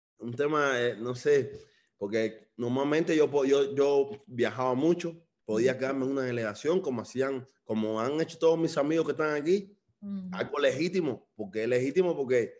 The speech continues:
Speaker 1: tú no tienes por qué, eh,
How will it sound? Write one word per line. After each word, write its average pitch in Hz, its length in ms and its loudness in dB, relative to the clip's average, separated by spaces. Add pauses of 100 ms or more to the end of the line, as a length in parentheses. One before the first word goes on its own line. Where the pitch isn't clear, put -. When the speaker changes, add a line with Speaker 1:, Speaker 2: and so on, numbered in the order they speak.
(240)
Speaker 1:
tú 127 120 0
no 131 60 4
tienes 139 180 0
por 123 180 0
qué, 127 580 2 (1400)
eh, 101 420 -6